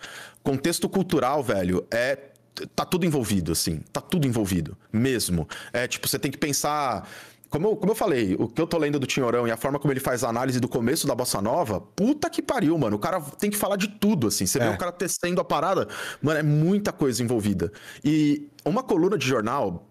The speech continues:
Speaker 1: eu entendo que você não consegue fazer dela uma tese de doutorado. Mas o poder de síntese desse cara, desse, desse colunista, é péssimo.
Speaker 2: Sim.
Speaker 1: Porque se ele vai sintetizar o pensamento dele nisso aqui, o que a gente absorve é, esse cara é um baita de um preconceituoso.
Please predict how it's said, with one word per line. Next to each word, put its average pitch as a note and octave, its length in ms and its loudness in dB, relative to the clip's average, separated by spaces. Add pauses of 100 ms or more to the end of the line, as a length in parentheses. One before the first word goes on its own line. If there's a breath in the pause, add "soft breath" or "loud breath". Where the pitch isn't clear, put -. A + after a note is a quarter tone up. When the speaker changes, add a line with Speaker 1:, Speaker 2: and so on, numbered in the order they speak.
Speaker 1:
eu C3+ 100 2
entendo F3 520 0
que C#3 100 -2
você C3 220 0
não C#3 80 0
consegue D#3+ 480 0
fazer D3 300 2
dela B2+ 460 0
uma E3 240 2
tese A#2+ 360 -2
de C#3 80 0
doutorado. E3+ 720 0 (800 loud breath)
Mas C#3+ 160 0
o C3+ 40 -2
poder A2 280 0
de A#2 80 -2
síntese G#2 400 0
desse G#2 200 0
cara, A2+ 220 -2
desse, G#2 400 0 (240)
desse G#2 260 0
colunista, G#2+ 540 2
é A3+ 80 0
péssimo. A2 640 -2 (160)
Speaker 2:
Sim. A2 200 -4
Speaker 1:
Porque D3 180 -2
se - 100 -2
ele C#3 120 -2
vai D#3 100 0
sintetizar G3 560 0
o C#3 40 0
pensamento B2+ 440 0
dele A2 300 0
nisso A#2 160 0
aqui, G3 300 -2 (340 loud breath)
o C#3+ 100 0
que - 80 -2
a C#3+ 60 2
gente C#3 240 0
absorve D#3+ 420 0
é, F#3+ 160 0
esse - 140 0
cara C4 160 2
é - 20 0
um C#4 60 -2
baita C#3 260 0
de B3+ 80 2
um B3 40 4
preconceituoso. A#3 840 0